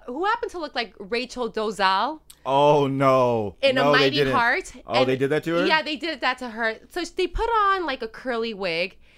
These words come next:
Speaker 1: And pretty much, if they were ever going to do a biopic on Rachel Dolezal, and forever of you that don't know who Rachel Dolezal is, she was the white woman that was
Speaker 2: Who
Speaker 1: the
Speaker 2: was, like, the
Speaker 1: president.
Speaker 2: head of the N-, N-,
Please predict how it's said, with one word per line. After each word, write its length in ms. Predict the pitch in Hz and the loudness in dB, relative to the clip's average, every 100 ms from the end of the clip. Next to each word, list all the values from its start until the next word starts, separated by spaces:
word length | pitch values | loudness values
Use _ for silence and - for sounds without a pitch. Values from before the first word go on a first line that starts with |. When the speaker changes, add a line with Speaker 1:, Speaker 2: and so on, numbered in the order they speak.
| - - _ | -20 -20 _
Speaker 1:
And 520 | 277 277 285 285 302 | -2 0 0 -2 -4
pretty 220 | 320 440 392 | -2 0 2
much, 300 | 330 311 - - _ _ - | 0 -2 -10 -20 _ _ -6
if 120 | 247 | -4
they 120 | 370 | -2
were 100 | 453 - | -2 0
ever 300 | 262 269 - _ - | 0 -2 -6 _ -6
going 240 | 254 254 247 | -2 0 -2
to 80 | |
do 260 | - 226 226 - | -4 -6 -4 -2
a 60 | |
biopic 580 | 226 214 208 202 202 202 - - | 0 0 0 -2 -4 -6 -12 -4
on 400 | 202 190 185 190 | -2 0 -2 -6
Rachel 500 | 185 202 214 226 214 | -8 -4 -4 -6 -8
Dolezal, 560 | 196 202 208 196 180 202 | -4 -4 -2 0 0 0
and 180 | 220 214 | -4 -6
forever 540 | - 277 285 302 277 - | -2 -2 -2 -2 -2 -4
of 260 | 226 190 | -6 -6
you 160 | 214 220 | -8 -6
that 180 | 196 190 | -6 -2
don't 240 | 196 196 | -2 -2
know 360 | 190 180 180 180 | -4 -2 -2 -4
who 160 | 208 | -8
Rachel 360 | 185 202 180 202 | -6 -6 -6 -8
Dolezal 680 | 190 185 185 170 175 175 175 | -6 -4 0 0 0 -2 -4
is, 160 | 170 | -6
she 220 | - 254 254 | -10 -10 -6
was 240 | 240 240 | -6 -6
the 140 | - | -10
white 300 | 180 190 185 | -4 -4 -4
woman 400 | 202 190 180 190 - _ _ _ | -6 -6 -6 -6 -12 _ _ _
that 280 | 208 185 180 | -2 -2 -2
was 120 | 196 | -2
Speaker 2:
Who 60 | 127 | -2
Speaker 1:
the 60 | |
Speaker 2:
was, 60 | 123 | 0
like, 80 | 120 | 0
the 40 | 123 | 0
Speaker 1:
president. 200 | 113 123 | 0 0
Speaker 2:
head 120 | 123 | 0
of 80 | 113 | -2
the 100 | 113 | -4
N-, 140 | 113 | -6
N-, 180 | 117 117 | -6 -8